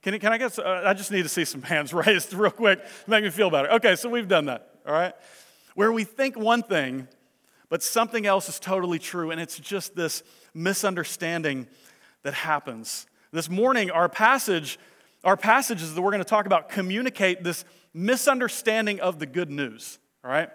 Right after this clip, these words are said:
We're walking through, uh, the, the Lent season.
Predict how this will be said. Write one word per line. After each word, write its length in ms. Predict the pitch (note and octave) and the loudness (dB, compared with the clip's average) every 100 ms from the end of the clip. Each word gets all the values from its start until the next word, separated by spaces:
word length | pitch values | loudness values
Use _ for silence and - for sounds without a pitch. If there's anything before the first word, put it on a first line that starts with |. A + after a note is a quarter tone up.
| _ _ _ _ _ - | _ _ _ _ _ -12
We're 160 | D3+ D#3+ | -4 2
walking 320 | F3 F3 F3 | 4 2 -2
through, 400 | F3 F3 E3+ E3+ | -2 0 0 0
uh, 300 | D3+ C#3+ C#3 | 2 4 2
the, 300 | C#3+ C#3+ C#3 | 0 -4 -4
the 120 | C#3+ C#3 | -4 -4
Lent 280 | D3+ D#3 | -2 -2
season. 400 | - D3+ C3+ A2+ | -4 -6 -8 -10